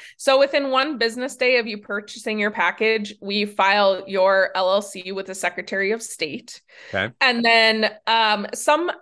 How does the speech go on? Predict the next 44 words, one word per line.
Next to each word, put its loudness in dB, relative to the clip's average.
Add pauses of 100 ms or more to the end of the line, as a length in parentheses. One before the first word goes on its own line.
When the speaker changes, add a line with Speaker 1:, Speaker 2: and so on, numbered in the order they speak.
(160)
Speaker 1:
clients 0
are 2
maybe -6
in -8
the -12
process 0
of -6
purchasing -4
a -4
car. 2
Some -2
clients -4
have 0
maybe -8
already -2
purchased -4
it 4
and -2
are 0
ready -4
to -14
register 0
it. 4 (480)
Um, 0
and 0
so 2 (260)
then 2
the -2
next -4
step -4
is -6
getting -6
us -6
the -6
title 0
work. -2 (100)
So -8
that 0
timeline's -2
a -6
little -4
different -6
depending -2
on, -2